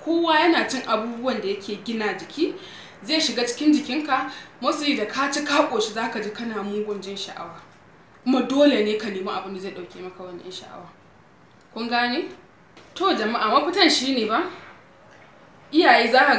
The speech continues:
ga mafi yawancin iyaye ba su san irin halin da ƴarsu take ciki ba. To abin da yanda za a yi uwa ta gane yanda ƴarta take ciki ta ɓangaren ƙawaye. Idan kin ga ƴarki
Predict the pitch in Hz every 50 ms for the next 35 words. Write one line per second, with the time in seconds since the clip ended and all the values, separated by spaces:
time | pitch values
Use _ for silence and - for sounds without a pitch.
0 | 208 - 226 233 247 277 285 285 262 247 226 247 247 247 262 269 277 285 269 277
1 | 269 226 220 226 - 214 202 - - - 277 269 - 339 330 269 240 - - -
2 | 262 277 302 311 349 330 302 - - 233 247 - - - 208 208 202 - - -
3 | - - 180 151 175 175 - - - - - - - - - - - - - -
4 | 233 240 - 226 220 247 302 320 302 262 233 233 247 269 254 247 226 226 226 233
5 | 226 214 196 - - 214 240 240 240 247 240 220 208 214 226 226 220 208 214 226
6 | 208 196 - 196 - - - 214 214 214 208 196 - 285 - 339 381 - - -
7 | - - - - - - - - - 220 220 240 233 220 240 240 226 190 - -
8 | 190 190 175 - 165 170 170 - - - - - - - - - - 202 208 240
9 | 254 254 277 277 269 262 277 269 269 - - 190 233 262 277 269 - - - 240